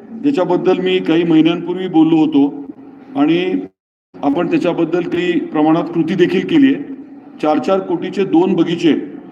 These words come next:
अ, आपण साधारण आपल्या शहरामध्ये मंजूर करून घेतलेत.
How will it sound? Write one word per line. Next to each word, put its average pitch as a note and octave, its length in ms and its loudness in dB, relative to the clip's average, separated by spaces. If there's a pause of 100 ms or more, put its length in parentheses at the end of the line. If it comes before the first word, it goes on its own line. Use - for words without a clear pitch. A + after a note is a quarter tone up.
(320)
अ, C3+ 60 -4
आपण C#3+ 400 -2
साधारण D#3 560 0 (300)
आपल्या D3+ 340 0 (120)
शहरामध्ये D3 580 0
मंजूर C#3 360 4
करून D3+ 220 0
घेतलेत. C#3 340 0